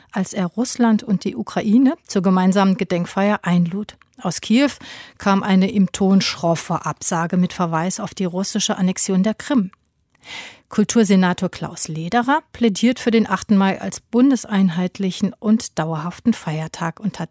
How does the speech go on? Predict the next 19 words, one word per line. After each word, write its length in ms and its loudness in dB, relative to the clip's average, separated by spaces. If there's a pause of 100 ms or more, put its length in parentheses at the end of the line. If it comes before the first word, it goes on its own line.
deshalb 480 0 (560)
ein 260 4
besonderes 640 2
Auge 340 -2 (100)
auf 280 2
das 220 0
Digitalprojekt 1000 -4 (100)
fünfundsiebzig 760 2
Jahre 240 -4
Kriegsende, 840 0 (540)
organisiert 720 4
von 200 0
den 200 2
unter 240 0
seiner 360 0
Aufsicht 600 -4
stehenden 600 0
Kulturprojekten 1120 -4
Berlin. 440 0